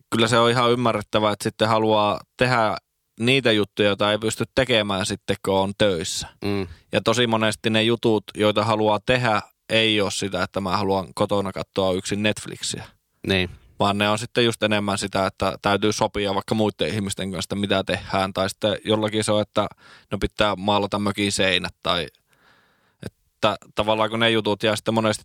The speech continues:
Speaker 1: tekemättä työviikolla.
Speaker 2: Niin. Sä olit maalannut jotakin seinää nyt.
Speaker 1: Mä maalasin. Mä eilen,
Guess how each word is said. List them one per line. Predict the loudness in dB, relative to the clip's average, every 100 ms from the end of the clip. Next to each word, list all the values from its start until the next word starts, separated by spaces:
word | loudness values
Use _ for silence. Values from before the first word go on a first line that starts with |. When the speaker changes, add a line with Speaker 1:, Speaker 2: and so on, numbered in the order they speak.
| -2
Speaker 1:
tekemättä | 2 2 0 -4 0
työviikolla. | 2 2 2 2 0 2 0 -2 -8 -6
Speaker 2:
Niin. | -2 -2 -4 -10 -20 -20 _ _ _ _ _ _
Sä | 4 4
olit | 2 0
maalannut | 2 4 2 0
jotakin | 0 -2
seinää | 0 0 0 -2 -6
nyt. | -10 -14 -16 -16 _ _ _ _ 0
Speaker 1:
Mä | 2
maalasin. | 4 2 2 -2 -6 -8 -20 -4
Mä | 0 0 0 -8 -2
eilen, | 0 2 0